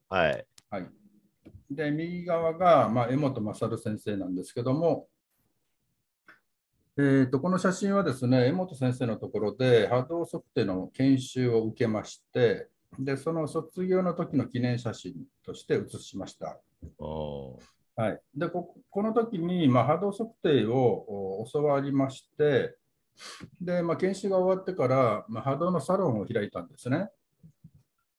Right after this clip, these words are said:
Speaker 2: で、もうず-、それ、それ以来ずっと、まあ、波動測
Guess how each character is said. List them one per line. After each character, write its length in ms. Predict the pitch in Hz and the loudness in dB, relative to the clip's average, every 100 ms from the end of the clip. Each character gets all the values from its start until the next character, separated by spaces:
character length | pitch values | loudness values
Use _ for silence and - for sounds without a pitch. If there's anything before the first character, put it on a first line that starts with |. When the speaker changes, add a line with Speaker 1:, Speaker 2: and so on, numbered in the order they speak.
| _ _ - _ | _ _ -20 _
Speaker 2:
で、 240 | 170 175 165 | -6 -2 0
も 240 | 165 151 | 2 2
う 60 | 127 | 2
ず-、 80 | - | -4
そ 160 | - 180 | -6 -2
れ、 200 | 185 - | -2 -2
そ 160 | - 196 | -2 2
れ 220 | 208 196 | 4 4
以 60 | |
来 280 | 220 190 107 | 4 4 4
ず 200 | 120 127 | 0 -6
っ 40 | - _ | -8 _
と、 280 | 165 151 107 | 2 2 2
ま 120 | 113 | 0
あ、 40 | 101 | -2
波 280 | 123 127 135 | -2 -2 -2
動 340 | 143 147 139 | -2 -2 -2
測 240 | 127 135 | -4 -8